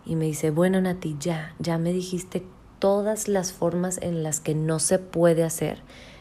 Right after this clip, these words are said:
esto que te estoy pidiendo. Por favor, ahora dime cómo sí se puede hacer. Dime una manera, dime algo de cómo sí".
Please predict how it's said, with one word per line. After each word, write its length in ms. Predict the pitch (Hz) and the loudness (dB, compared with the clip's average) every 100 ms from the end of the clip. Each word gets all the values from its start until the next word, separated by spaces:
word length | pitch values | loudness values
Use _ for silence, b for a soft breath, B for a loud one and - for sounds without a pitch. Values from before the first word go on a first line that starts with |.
| B | B
esto 320 | 160 143 160 | -2 0 -2
que 100 | 160 | -2
te 140 | - | -2
estoy 260 | 139 139 143 | -4 -4 -4
pidiendo. 600 | 139 143 139 135 - - - B B B B B B - - - - - | -2 -2 0 -2 -4 -12 -18 B B B B B B -20 -20 -20 -20 -4
Por 160 | - 170 | 4 4
favor, 400 | - 160 160 170 | 4 4 6 6
ahora 280 | 190 180 180 | 6 4 4
dime 460 | 175 175 175 180 - - - - | 2 2 0 -2 -8 -20 -20 0
cómo 360 | 185 170 175 175 | 4 6 4 0
sí 300 | - - 226 | 0 4 4
se 220 | - 156 | 2 -2
puede 260 | - 143 | -2 -2
hacer. 300 | - - - - | -2 -6 -8 -2
Dime 320 | 165 185 214 | 2 4 4
una 300 | 208 240 247 | 6 6 6
manera, 560 | 214 147 156 - 196 - | 4 0 -2 -4 -4 -4
dime 360 | 156 165 185 214 | 0 0 2 2
algo 360 | 196 214 214 | 0 -2 0
de 100 | 202 | -2
cómo 200 | 196 165 | -2 -4
sí". 200 | 160 147 | -6 -10